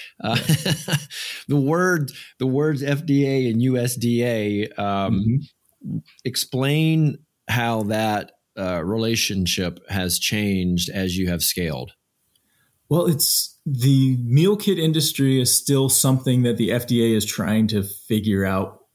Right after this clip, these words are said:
Speaker 2: what and how they wanna handle it. So, uh, from a technical perspective,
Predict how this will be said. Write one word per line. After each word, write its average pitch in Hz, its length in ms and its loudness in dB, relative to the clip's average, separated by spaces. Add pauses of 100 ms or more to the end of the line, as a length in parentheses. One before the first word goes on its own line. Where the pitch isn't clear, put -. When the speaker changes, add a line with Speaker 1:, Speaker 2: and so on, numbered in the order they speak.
(140)
Speaker 2:
what 110 460 0 (280)
and 110 140 2
how 104 300 -2
they 101 140 2
wanna 98 240 2
handle 95 380 -4
it. - 100 -18 (1040)
So, 101 640 2 (340)
uh, 98 380 2 (300)
from 123 160 2
a 113 180 2
technical 151 600 0
perspective, 110 960 -2